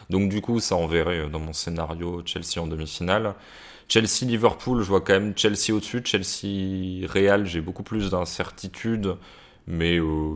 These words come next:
je serais pas étonné qu'en fait Liverpool sorte le Real. Donc du coup, euh, ça,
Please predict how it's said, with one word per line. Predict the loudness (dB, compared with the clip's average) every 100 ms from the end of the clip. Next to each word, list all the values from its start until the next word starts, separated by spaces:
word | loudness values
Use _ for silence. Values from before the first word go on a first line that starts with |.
| -8
je | -8 -8 -8
serais | -8 -8
pas | -2 0 2 0
étonné | 0 0 0 -2
qu'en | -2 -6
fait | -6 -4
Liverpool | -4 -4 -6 -6 -4 -4
sorte | -4 -6 -4
le | -4 -2
Real. | -2 -2 -2 -6 -10
Donc | -10
du | -10 -12
coup, | -4 -2 -2
euh, | -4
ça, | -6 -6